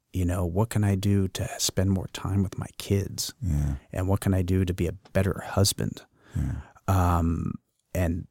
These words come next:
Speaker 1: those were really, really profound and new feelings for me. Like,
Speaker 2: Yeah.
Speaker 1: I spent my whole life never even <laughs> considering those things,
Speaker 2: Yeah, yeah.
Speaker 1: you know, which sounds terrible, but,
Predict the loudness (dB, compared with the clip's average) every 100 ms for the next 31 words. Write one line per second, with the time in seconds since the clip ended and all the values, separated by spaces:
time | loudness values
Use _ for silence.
0 | 0 4 6 4 0 0 0 6 8 8
1 | 8 6 6 2 0 -4 -8 -12 -2 2
2 | 4 4 4 0 -4 -4 -2 2 6 8
3 | 8 6 4 0 2 2 2 2 0 0
4 | 0 -4 -4 -4 -4 -6 -4 2 4 4
5 | 2 -2 _ _ _ -4 0 2 2 0
6 | 0 -2 4 4 6 4 2 -4 0 4
7 | 8 8 8 6 4 4 6 6 6 4
8 | 8 8 8 2 4 6 8 10 8 8
9 | 8 6 4 2 0 0 2 2 4 2
10 | 6 8 8 6 2 0 0 2 2